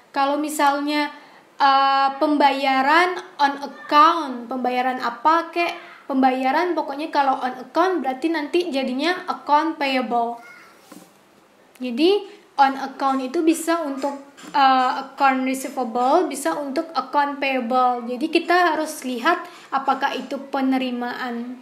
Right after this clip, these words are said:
penerimaan atau pengeluaran. Nah, jadi sekarang, eh,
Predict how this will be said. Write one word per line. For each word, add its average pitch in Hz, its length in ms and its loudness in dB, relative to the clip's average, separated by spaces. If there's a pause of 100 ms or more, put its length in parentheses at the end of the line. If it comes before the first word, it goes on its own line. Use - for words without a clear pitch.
(440)
penerimaan 262 1040 -2
atau 320 480 0
pengeluaran. 339 1120 -2 (2750)
Nah, 247 560 -2
jadi 277 560 4
sekarang, 320 720 0 (720)
eh, 254 380 2